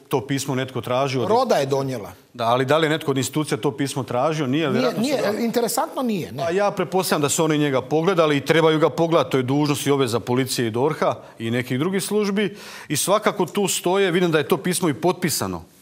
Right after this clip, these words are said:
Speaker 2: Da, ja ću zadržat, evo, za sebe ime, bit ću diskretan.
Speaker 1: Da.
Speaker 2: Uglavnom, čovjek tvrdi, došao sam do hangara i tako dalje, i tako dalje. Već smo ga jednom čitali, da ne ponavljam, da nam ne pobjegne vrijeme.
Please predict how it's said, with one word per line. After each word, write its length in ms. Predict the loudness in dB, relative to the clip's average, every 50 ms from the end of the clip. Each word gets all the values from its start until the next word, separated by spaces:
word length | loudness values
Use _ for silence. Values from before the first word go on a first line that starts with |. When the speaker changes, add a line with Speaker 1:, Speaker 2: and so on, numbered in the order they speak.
| -20 -20 -20 -20 -20 _ -2
Speaker 2:
Da, 220 | 0 2 2 2 2
ja 160 | 2 2 2
ću 140 | 2 -2 -2
zadržat, 560 | -2 -2 0 0 0 0 0 -2 -2 -2 -2
evo, 220 | -2 0 0 0
za 120 | -2 -2 -2
sebe 520 | -2 -2 -2 -2 0 0 0 0 -2 -4 -6 -12 -20 -20 -20 _ _ _ _ -6
ime, 380 | -4 -2 0 0 0 0 -2 -2 -2
bit 140 | -4 -4 -4
ću 80 | -4
diskretan. 760 | -4 -4 -4 -4 -4 -2 -2 -2 -2 -2 -2 -2 -2 -2 -2 -6 -8 -16 -20 -20 -20 -20 -14
Speaker 1:
Da. 100 | -8 -4 -2
Speaker 2:
Uglavnom, 440 | 2 2 2 2 2 2 0 -2 -4 -6
čovjek 500 | -2 0 2 2 2 0 0 -2 -4 -12 -14 -20 -20 -20 _ _
tvrdi, 800 | -10 -4 -2 -2 -2 -2 -2 -2 -2 -2 -2 -4 -8 -12 -20 -20 -20 _ _ _ _
došao 520 | -4 0 2 2 2 2 2 0 0 0 0
sam 360 | -2 -2 -2 -2 -2 0 -2
do 80 | -2
hangara 720 | -2 0 0 0 0 0 0 0 0 2 2 2 0 0 -2 -4 -10 -20 -20 -20 _ _ _ _ -8
i 160 | -8 -4 0
tako 300 | 2 0 2 2 0 0
dalje, 340 | 2 2 2 2 0 0 -2
i 40 | -2
tako 340 | -2 -4 -4 -2 -4 -4
dalje. 460 | -2 0 0 0 2 2 2 0 0 -2 -6 -12 -20 -20 -20 -10
Već 240 | -4 -2 0 0 0
smo 120 | 0 0
ga 80 | 2 2
jednom 240 | 2 2 0 0 -2
čitali, 380 | -2 -2 -2 0 0 -2 0
da 120 | 0 0 0
ne 100 | -2 -4
ponavljam, 600 | -2 -2 0 0 0 0 0 0 0 -2 -2 -2
da 100 | -2 -2
nam 200 | -2 -2 -4 -2
ne 120 | -4 -4
pobjegne 580 | -4 -2 0 0 0 0 0 -2 -2 -4 -4 -4
vrijeme. 480 | -2 -2 0 0 0 0 0 -2 -2